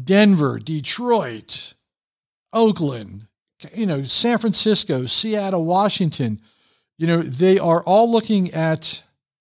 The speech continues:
legalizing psychedelic plants and fungi. So again, whatever your belief is, it is what it is. But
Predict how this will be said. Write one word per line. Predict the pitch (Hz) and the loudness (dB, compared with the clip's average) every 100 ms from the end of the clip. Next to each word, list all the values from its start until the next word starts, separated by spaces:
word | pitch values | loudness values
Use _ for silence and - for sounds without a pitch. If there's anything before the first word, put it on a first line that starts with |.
| _ _ _ _ _ _ _ _ _ _ _ - | _ _ _ _ _ _ _ _ _ _ _ -10
legalizing | 156 247 277 170 131 127 113 139 165 160 _ _ _ | 0 2 4 2 2 -2 -4 -4 -4 -8 _ _ _
psychedelic | - - 202 226 240 185 185 180 - | -6 -2 0 0 0 0 2 0 -4
plants | - 147 135 147 - - - _ _ _ 170 | -2 0 2 0 -2 -4 -8 _ _ _ -6
and | 170 | -2
fungi. | 262 277 156 - - _ _ _ _ _ _ _ _ _ _ | 0 0 -2 -6 -18 _ _ _ _ _ _ _ _ _ _
So | - - 185 185 185 - _ _ | -6 0 4 4 2 -2 _ _
again, | 160 151 151 117 101 - _ _ - _ _ _ _ _ | -2 2 2 2 -4 -12 _ _ -20 _ _ _ _ _
whatever | 139 190 233 262 | 0 4 4 4
your | 233 | 2
belief | 180 190 190 | 4 4 4
is, | 190 131 | 2 4
it | 147 | 4
is | 180 170 | 2 2
what | 180 | 0
it | 160 135 | 0 0
is. | 120 101 - - _ _ _ _ _ _ | -2 -4 -8 -10 _ _ _ _ _ _
But | - 151 156 | 2 2 2